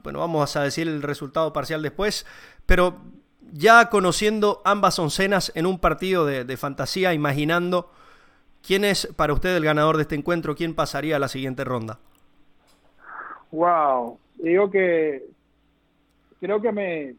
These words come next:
Speaker 2: me, me anticipé equivocadamente. O sea, cuando hablamos de, de, de, de can-, de, de, de esa lucha de canteras, me inclinaba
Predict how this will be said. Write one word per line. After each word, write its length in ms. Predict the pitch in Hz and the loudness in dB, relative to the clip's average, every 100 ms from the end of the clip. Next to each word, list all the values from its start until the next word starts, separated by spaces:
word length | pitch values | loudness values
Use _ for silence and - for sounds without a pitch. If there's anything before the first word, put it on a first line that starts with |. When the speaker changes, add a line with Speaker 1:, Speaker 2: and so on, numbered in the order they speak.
| - | -14
Speaker 2:
me, 160 | 160 147 | -12 -10
me 200 | 165 165 | -6 -4
anticipé 680 | 156 160 180 190 143 185 196 | -4 -4 -2 -2 0 2 2
equivocadamente. 880 | 196 202 160 175 170 151 123 - - _ _ _ - | 2 2 4 2 0 -2 -10 -16 -20 _ _ _ -12
O 40 | |
sea, 100 | 156 | -8
cuando 300 | 156 160 160 | -6 -2 0
hablamos 420 | 160 180 196 208 | 2 2 0 0
de, 260 | 202 170 143 | 0 -2 -4
de, 160 | 139 | -8
de, 160 | 135 135 | -8 -8
de 140 | 151 | -6
can-, 300 | 147 160 160 160 | -4 -4 -4 -8
de, 180 | 147 143 | -6 -4
de, 140 | 139 | -4
de 80 | 147 | -4
esa 160 | 156 196 | 0 2
lucha 240 | 196 214 | 2 2
de 100 | 190 | 0
canteras, 560 | 175 160 190 190 170 185 _ _ _ _ _ _ _ | 0 -2 2 2 2 -2 _ _ _ _ _ _ _
me 140 | 156 175 | -6 -4
inclinaba 840 | 165 175 175 180 190 214 220 185 | 0 2 4 4 4 4 2 -2